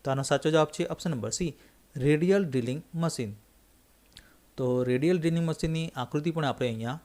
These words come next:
લીધેલ છે. ત્યારબાદ બત્રીસમો પ્રશ્ન, ઇંચ ગ્રેજ્યુએશન માટે વર્નિયર કેલિપરનું વાંચન શું છે? તો મિત્રો, અહીંયા આકૃતિ આપી છે, અહીંયા ઓપ્શન આપે છે અને આનો સાચો જવાબ છે ઓપ્શન નંબર બી, એક પોઇન્ટ ચારસો ઓગણસાઠ. ત્યારબાદ તેત્રીસમો પ્રશ્ન,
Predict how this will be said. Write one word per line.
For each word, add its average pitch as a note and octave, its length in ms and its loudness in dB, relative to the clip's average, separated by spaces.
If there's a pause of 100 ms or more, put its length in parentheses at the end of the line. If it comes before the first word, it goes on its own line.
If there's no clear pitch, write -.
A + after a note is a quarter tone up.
(140)
લીધેલ C3 300 0
છે. A2 200 -12 (540)
ત્યારબાદ F3+ 300 6
બત્રીસમો F3 440 4
પ્રશ્ન, G3 400 0 (220)
ઇંચ G3 260 0
ગ્રેજ્યુએશન D#3+ 580 4
માટે G3 420 2 (580)
વર્નિયર E3+ 340 4
કેલિપરનું F3+ 500 2
વાંચન D3 380 2
શું E3 240 -2
છે? G#2+ 160 -6 (520)
તો C3 80 -8
મિત્રો, B2+ 180 -2
અહીંયા A#2+ 160 -2
આકૃતિ D3 320 0
આપી D#3+ 160 2
છે, E3 340 -4
અહીંયા A#2 260 -4
ઓપ્શન A2+ 300 -4
આપે D#3+ 180 0
છે G3 220 -4 (520)
અને C3 180 -4
આનો C3 140 0
સાચો C#3 300 -2
જવાબ D#3+ 200 6
છે E3 180 -4
ઓપ્શન F3 240 -6
નંબર A2+ 200 -4
બી, D3+ 340 -2
એક F3+ 320 -2
પોઇન્ટ F3+ 280 0
ચારસો C3 400 2
ઓગણસાઠ. B2+ 800 -2 (1300)
ત્યારબાદ G#3+ 260 8
તેત્રીસમો G3 520 4
પ્રશ્ન, G#3 340 2